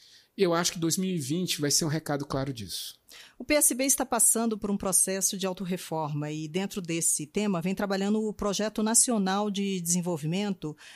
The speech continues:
Speaker 2: onde a Amazônia é um tema muito importante, além de outros, como a economia criativa e a Revolução quatro ponto zero.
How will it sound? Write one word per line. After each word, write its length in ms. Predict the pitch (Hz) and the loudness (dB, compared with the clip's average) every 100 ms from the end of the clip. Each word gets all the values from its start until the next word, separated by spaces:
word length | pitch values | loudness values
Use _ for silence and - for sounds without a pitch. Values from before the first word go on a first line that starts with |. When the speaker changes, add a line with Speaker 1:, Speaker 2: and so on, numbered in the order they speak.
| - | -10
Speaker 2:
onde 400 | 180 196 180 202 | -4 -2 0 2
a 100 | 196 | 2
Amazônia 460 | 190 214 202 214 247 | 2 2 0 2 2
é 20 | |
um 80 | 233 | 2
tema 260 | 247 254 233 | 2 2 4
muito 460 | 208 220 247 254 | 4 4 2 2
importante, 560 | 226 226 - 160 139 165 | -2 -4 -4 -4 -2 -2
além 160 | 196 | 0
de 120 | 226 220 | 2 2
outros, 380 | 175 - 151 | -2 -2 -2
como 220 | - 170 170 | -2 -2 -2
a 60 | |
economia 420 | 165 180 165 165 | -2 -2 -2 -2
criativa 800 | 170 208 202 - 214 226 175 165 | -4 -4 -4 -2 -2 -2 -4 -4
e 120 | 165 175 | -4 -4
a 40 | |
Revolução 540 | 175 175 180 - 190 | -4 -4 -2 0 -2
quatro 340 | - 190 185 190 | -2 -4 -4 -8
ponto 300 | 185 202 202 | -6 -6 -4
zero. 420 | 147 151 147 | -6 -6 -10